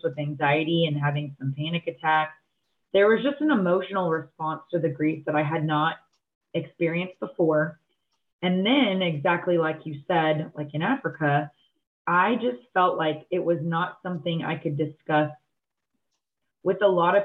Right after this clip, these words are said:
people because I felt like I would be judged, that I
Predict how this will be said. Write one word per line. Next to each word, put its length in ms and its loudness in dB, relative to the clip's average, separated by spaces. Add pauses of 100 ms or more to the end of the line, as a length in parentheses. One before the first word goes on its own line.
people 560 -4
because 360 -2 (120)
I 260 -2
felt 220 0
like 220 -2
I 100 -2
would 160 0
be 140 -6
judged, 380 -2 (640)
that 160 -4
I 120 -2